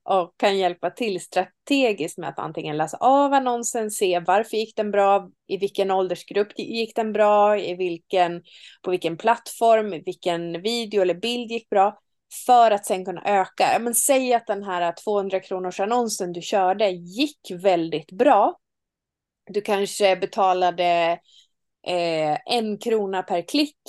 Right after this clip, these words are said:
för att folk skulle gå in på din Instagram-profil eller gå in och registrera sig på ditt webbinar. Ja, men då kanske det skulle vara värt att nästa gång satsa tusen kronor på den annonsen.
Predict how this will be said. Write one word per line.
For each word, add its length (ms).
för 100
att 120
folk 220
skulle 400
gå 140
in 160
på 60
din 180
Instagram-profil 880
eller 180
gå 160
in 180
och 200
registrera 460
sig 180
på 120
ditt 260
webbinar. 640
Ja, 60
men 260
då 220
kanske 300
det 40
skulle 200
vara 100
värt 400
att 120
nästa 520
gång 260
satsa 440
tusen 440
kronor 300
på 100
den 180
annonsen. 500